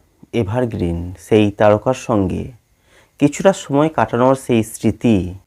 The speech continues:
সেই তরুণী চিকিৎসকের মনে চিরদিনের মতো গেঁথে রইল। পরবর্তীকালে তিনি তার স্মৃতিচারণা করেছেন এবং সেই ঘটনার কথা সেই স্মৃতিচারণা সূত্রেই আমরা জানতে পারি।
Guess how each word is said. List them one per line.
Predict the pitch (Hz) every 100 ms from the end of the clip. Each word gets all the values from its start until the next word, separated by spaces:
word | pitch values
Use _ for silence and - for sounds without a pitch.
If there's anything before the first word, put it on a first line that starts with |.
| _
সেই | - 131 123
তরুণী | 123 107 113 120
চিকিৎসকের | 117 107 - - - 120
মনে | 101 101 101 92 95 _ _
চিরদিনের | - 120 120 113 123 139
মতো | 127 107
গেঁথে | 98 92 101
রইল। | 90 82 82 - _ _ _ _ _ _ _
পরবর্তীকালে | 139 165 202 233 214 156 104 127
তিনি | 120 110
তার | 113 113
স্মৃতিচারণা | - 117 117 123 120 127
করেছেন | 127 135 139 185 226 - _
এবং | 131 123 127
সেই | - 139 127
ঘটনার | 98 - 110 127
কথা | 123 113 104 92 - _ _ _
সেই | _ - 127
স্মৃতিচারণা | 123 127 110 - 143 143 156
সূত্রেই | - 98 - 131 151
আমরা | 139 120
জানতে | 95 82 82
পারি। | 80 76